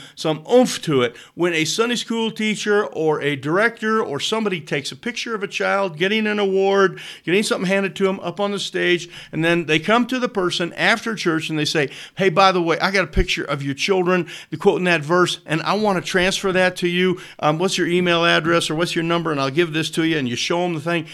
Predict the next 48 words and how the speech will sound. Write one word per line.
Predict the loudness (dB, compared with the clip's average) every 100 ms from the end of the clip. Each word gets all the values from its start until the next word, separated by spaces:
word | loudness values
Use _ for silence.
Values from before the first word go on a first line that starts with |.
| -14 -8
If | -6 0
you | 2 2
can | 0 0
transfer | 2 4 2 0
something | 0 0 -2 -4 -2
onto | -2 -2 -2 -2
their | 0 0
phone | -2 0 2 0 -2
from | -4 -2
some | -2 -2 -2
phone | -2 0 2 0 -4 -12 -2
in | 2
your | 4 4 4
system, | 2 2 0 -2 -4 -4 0
that | 2 2 0
works | -4 -4
great. | -2 2 2 -2 -14 -6
We | 2 2
often | 4 4 4 2 -2 0
have | 0 0 -4 -16 -2
pictures | 0 2 0 0
of | 0 -2 -2
our | -2 -2
ju-, | -4 -8 -8
junior | -6 -4 0 0
church | 0 0 -2 -2
kids | 0 2 2
and | 0 -2
our |
Sunday | -2 -2 -2
school | -2 -2
kids, | -2 -2 -2
like, | -4 -2
coloring | 0 2 4 4 4 0 -6 -10 -2
or |
maybe | 0 0 -4
playing | -2 0 2
a | 2
little | 2 0
game | 2 2 2 2
or |
doing | 0 0 0
something, | 0 -2 -2 -2 -4 -8 -10
and | -4
the | 0
Sunday | 0 0
school | -2 -2 -2
teacher | -4 -4 -4 -4